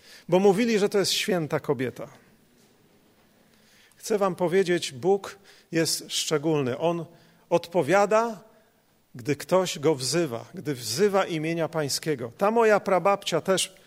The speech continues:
pewnego dnia siedziała tu w tych ławkach świętej pamięci. I jeszcze jedna historia, która również ma związek z tym zborem. Pamiętam jako dziecko,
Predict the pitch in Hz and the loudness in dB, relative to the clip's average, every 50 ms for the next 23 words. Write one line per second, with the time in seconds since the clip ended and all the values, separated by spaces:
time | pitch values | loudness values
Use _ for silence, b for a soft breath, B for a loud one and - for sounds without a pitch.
0 | b b b b b - 170 147 156 175 180 160 170 156 131 165 175 170 151 - | b b b b b -2 -2 0 0 0 0 2 2 0 0 0 0 0 0 -2
1 | - 156 131 147 156 151 147 131 120 - 151 - - - 127 - - - 123 123 | -4 -4 -2 0 2 2 2 0 -2 -4 -8 -10 -8 -10 -14 -8 -6 -6 -6 -6
2 | - - - - - - _ _ _ _ _ _ _ _ _ _ _ _ _ _ | -8 -16 -20 -20 -20 -20 _ _ _ _ _ _ _ _ _ _ _ _ _ _
3 | _ b b b b b b b b b b b b b b b b - - - | _ b b b b b b b b b b b b b b b b -14 -8 -4
4 | 151 135 127 - 131 123 123 - 127 123 123 113 117 - - - - - - b | -4 -4 -4 -4 -6 -8 -6 -6 -8 -8 -8 -10 -10 -10 -12 -12 -12 -14 -20 b
5 | b b b b b b _ - 156 175 190 - - - 202 190 180 165 143 143 | b b b b b b _ -2 0 0 2 2 2 2 2 2 2 2 0 -2
6 | 127 - - - - - - 135 123 120 117 - - - - 202 190 190 180 - | -6 -6 -8 -12 -8 -6 -4 -4 -4 -4 -8 -12 -8 -2 0 2 4 4 4 2
7 | - - 180 151 165 233 240 202 208 202 202 196 - - - B B B B B | 0 0 0 2 2 2 2 2 2 2 2 2 2 0 -4 B B B B B
8 | B 165 180 185 139 147 156 190 190 190 185 147 180 165 - - - 185 165 160 | B 0 2 2 2 2 2 2 4 2 2 0 0 -2 -2 -2 -2 -4 -4 -6
9 | 147 127 147 131 120 131 - - _ _ _ _ _ _ _ _ _ _ _ _ | -8 -10 -12 -14 -14 -14 -18 -20 _ _ _ _ _ _ _ _ _ _ _ _
10 | _ _ _ _ _ _ b b b b b b b b b b b - 185 190 | _ _ _ _ _ _ b b b b b b b b b b b -2 -2 0
11 | 240 294 294 294 269 254 247 240 226 226 240 214 170 202 202 - - - - - | 0 0 0 0 0 0 2 2 2 2 2 2 4 4 2 2 0 -4 -6 -8
12 | 156 - | -12 -12